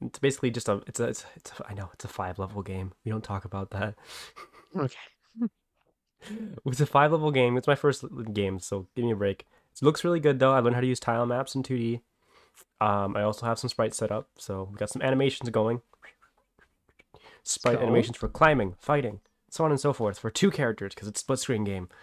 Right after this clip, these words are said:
Speaker 1: Let's get it. Um, we've got some U I in the game, a little bit,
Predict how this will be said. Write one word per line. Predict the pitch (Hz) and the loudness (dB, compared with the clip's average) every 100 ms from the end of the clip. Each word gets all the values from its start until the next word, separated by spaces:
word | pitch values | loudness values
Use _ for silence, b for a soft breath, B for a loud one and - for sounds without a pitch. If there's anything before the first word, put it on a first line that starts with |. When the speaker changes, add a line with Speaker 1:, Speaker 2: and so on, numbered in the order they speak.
| B B | B B
Speaker 1:
Let's | 151 - | -4 -2
get | 139 | -4
it. | 107 - _ B B B B _ _ _ _ _ _ _ _ _ _ _ _ _ _ - | -4 -8 _ B B B B _ _ _ _ _ _ _ _ _ _ _ _ _ _ -4
Um, | 113 107 104 | 0 0 0
we've | 123 | 0
got | 143 135 | 2 0
some | - 143 | 2 2
U | 170 175 156 | 4 4 4
I | 160 | 4
in | 170 180 | 2 0
the | 180 | -2
game, | 185 202 202 _ _ _ - | -2 -4 -8 _ _ _ -4
a | 110 | 0
little | 110 147 | 2 2
bit, | 180 233 | 2 -2